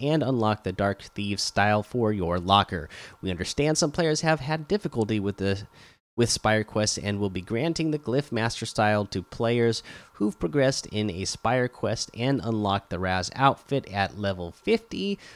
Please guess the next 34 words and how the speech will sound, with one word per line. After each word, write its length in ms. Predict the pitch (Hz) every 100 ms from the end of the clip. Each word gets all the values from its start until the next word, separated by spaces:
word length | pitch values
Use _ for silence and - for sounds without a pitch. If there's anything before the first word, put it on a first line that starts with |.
| - -
of 220 | 104 104
the 80 | 92
Battle 300 | 98 87 78
Pass. 560 | - 80 - - - - - - - _
Uh, 220 | 80 78
bars 480 | 82 123 151 160 151
on 360 | - 101 95 87
bars 440 | 101 113 123 123 123
on 280 | 107 113
bars. 480 | 110 90 85 80 -
Similar 480 | - - 165 185 160
to 100 | 170
last 300 | 139 120 120
season, 400 | 127 117 120 117
your 160 | 107 147
cache 360 | - 117 117
of 140 | 113 98
bars 460 | 87 87 92 - - - - -
will 180 | 139 175
be 180 | 165
reset 500 | 143 139 - 120 107
when 160 | 107 95
Chapter 380 | - 123 - 131 - -
two, 280 | - 127 120
Season 360 | 117 - 101 98
seven 380 | - 107 98 98
drops. 540 | 95 85 65 - - - - - -
Pick 180 | 165
up 220 | 156 139 -
exotics, 640 | 92 113 131 139 - -
upgrade 360 | 147 - 147 117
your 100 | 107
weapons, 420 | 127 - 139 127
and 400 | 92 92 82